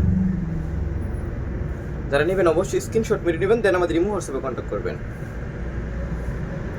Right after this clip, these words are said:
এটা হলো ফ্রন্ট পার্ট, এটা ব্যাক পার্ট এবং নিচে স্লিপের কাপড় দেওয়া আছে অবশ্যই। এর সাথেও পেয়ে যাবেন এক কালার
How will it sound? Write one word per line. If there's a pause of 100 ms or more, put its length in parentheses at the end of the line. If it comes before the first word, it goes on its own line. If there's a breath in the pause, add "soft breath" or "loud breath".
(540)
এটা
হলো
ফ্রন্ট
পার্ট, (960)
এটা
ব্যাক (120)
পার্ট
এবং
নিচে
স্লিপের
কাপড়
দেওয়া
আছে
অবশ্যই। (1500)
এর
সাথেও
পেয়ে
যাবেন (120)
এক (100)
কালার